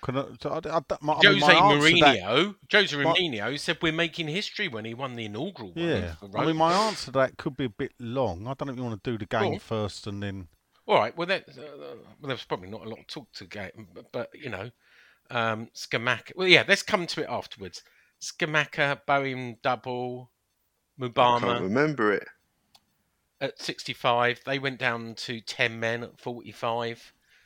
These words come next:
Speaker 2: I mean, ho-, can I tell you a secret? I
Speaker 1: You
Speaker 2: left
Speaker 1: can.
Speaker 2: at eighty.
Speaker 1: Oh, yes, I see you go, actually. I
Speaker 2: Yeah,
Speaker 1: forgot
Speaker 2: I went
Speaker 1: to
Speaker 2: at
Speaker 1: say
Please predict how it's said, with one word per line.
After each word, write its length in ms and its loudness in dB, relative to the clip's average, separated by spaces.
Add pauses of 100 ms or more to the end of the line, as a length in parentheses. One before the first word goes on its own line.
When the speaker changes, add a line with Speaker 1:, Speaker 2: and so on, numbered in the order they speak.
(460)
Speaker 2:
I 80 -6
mean, 440 -4 (240)
ho-, 200 -10 (440)
can 120 -8
I 60 -6
tell 180 -8
you 120 -8
a 40 -10
secret? 480 -12 (1600)
I 80 -10
Speaker 1:
You 40 -6
Speaker 2:
left 100 -8
Speaker 1:
can. 160 -4
Speaker 2:
at 60 -6
eighty. 380 -14 (1300)
Speaker 1:
Oh, 200 6
yes, 380 6
I 80 -2
see 200 -2
you 160 -4
go, 220 6
actually. 440 -4
I 40 -8
Speaker 2:
Yeah, 120 -6
Speaker 1:
forgot 140 -6
Speaker 2:
I 20 -4
went 120 -2
Speaker 1:
to 40 -4
Speaker 2:
at 40 -4
Speaker 1:
say 60 0